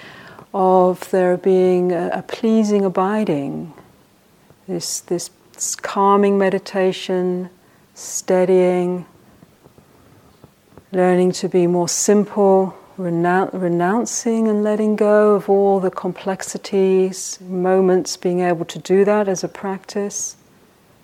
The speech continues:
I have enough in this moment to counteract that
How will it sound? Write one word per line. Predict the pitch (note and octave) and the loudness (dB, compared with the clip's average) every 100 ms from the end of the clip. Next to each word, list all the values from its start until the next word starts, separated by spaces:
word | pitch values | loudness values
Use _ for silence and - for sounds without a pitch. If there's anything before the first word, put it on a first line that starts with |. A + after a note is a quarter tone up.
| _ _ _ _ _ _ _ _ _ _ _ _ - _ _ _ _ _ _ _ - | _ _ _ _ _ _ _ _ _ _ _ _ -20 _ _ _ _ _ _ _ -14
I | E3+ | -10
have | F#3 F3+ | -4 -2
enough | F3 F3 F#3 G#3+ - - - - | 0 2 2 0 -4 -16 -18 -18
in | G3 F#3+ | -10 -6
this | F3 E3+ | -4 -4
moment | F#3 F3+ G3 G#3 G#3+ - - - - _ _ _ _ _ _ _ _ _ _ - | -4 -2 -2 -2 -4 -8 -14 -14 -20 _ _ _ _ _ _ _ _ _ _ -20
to | - F3+ F3 F3 E3+ E3+ | -8 -2 0 0 0 -2
counteract | - G3 F#3 F3+ F#3+ F3+ - | -4 -2 -2 -2 0 0 0
that | - E3+ - | -2 -4 -4